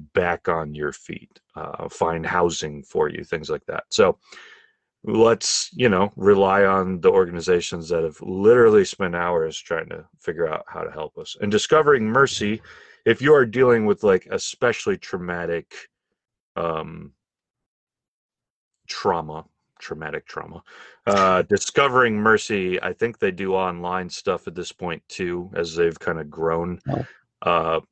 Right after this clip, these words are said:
Speaker 1: Michael Heiser, my favorite Bible scholar, often brings the people who started this organization onto his, uh,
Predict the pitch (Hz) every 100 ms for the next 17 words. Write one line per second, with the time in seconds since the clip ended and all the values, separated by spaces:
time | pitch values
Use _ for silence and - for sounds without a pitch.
0 | _ _ _ 107 110 117 113 101 98 98
1 | 90 92 92 95 87 85 95 85 80 85
2 | 82 78 - 87 82 80 - 92 82 90
3 | 78 87 80 80 - 85 85 - 87 80
4 | 82 92 80 80 76 82 78 82 80 85
5 | 82 78 - 82 76 82 78 - 82 78
6 | 85